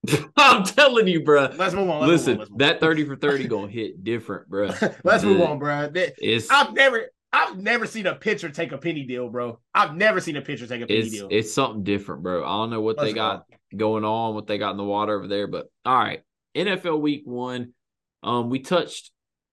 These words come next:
Speaker 1: a little bit on, on some N F L stuff with the Jets, but, you know, before we, before we get into that, 'cause we do have a couple takes, we're gonna give our biggest week one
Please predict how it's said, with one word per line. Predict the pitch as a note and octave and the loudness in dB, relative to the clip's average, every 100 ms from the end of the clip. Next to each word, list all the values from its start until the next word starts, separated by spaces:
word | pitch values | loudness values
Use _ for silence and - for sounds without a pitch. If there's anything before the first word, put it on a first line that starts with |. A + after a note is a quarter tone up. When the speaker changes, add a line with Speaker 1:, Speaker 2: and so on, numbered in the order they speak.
| _ | _
Speaker 1:
a | |
little | A#2 A#2 B2 | -2 0 0
bit | A#2+ A#2+ | 2 0
on, | A2+ A2+ - | -2 -6 -12
on | A#2 | -12
some | A#2 G#2+ | -10 -8
N | A2+ | -6
F | A2 A2+ | -4 -2
L | A2 | -4
stuff | G#2+ A2 G2+ | -2 -4 -4
with | G2+ | -6
the | F#2+ | -10
Jets, | F2+ G#2 G#2 - | -4 -2 -2 -4
but, | - G2+ F#2 - _ | -8 -6 -6 -10 _
you | G#2+ A#2 | -8 -6
know, | G#2+ F#2 F#2 _ _ _ | -4 -6 -10 _ _ _
before | G#2 G#2+ D3 D#3 D3 | -8 -4 -2 0 0
we, | C#3 C3+ B2 - _ _ - | 0 0 -2 -8 _ _ -18
before | A#2 G3 | 0 2
we | F#3+ E3+ | 2 0
get | D#3 C#3+ | 0 0
into | C#3+ C#3 G#2+ | -2 -6 -8
that, | G#2+ G#2+ G#2 - | -6 -6 -6 -8
'cause | - F#2+ | -14 -12
we | G2+ | -10
do | A2 A#2 | -8 -6
have | A#2+ G2 | -6 -6
a | |
couple | F#2+ A2 - - | -6 -8 -8 -14
takes, | - A2 G#2 - - - _ _ _ _ _ _ _ | -6 -2 -2 -6 -20 -20 _ _ _ _ _ _ _
we're | G#2 D3+ | 0 2
gonna | E3 D3+ | 2 0
give | D3 C3+ | 0 0
our | C3 | -4
biggest | G#2+ A#2+ A#2 A2 - | -4 -4 -4 -8 -12
week | G2 G#2 G#2+ - | -12 -8 -8 -8
one | G#2 G#2 F#2+ | -6 -6 -8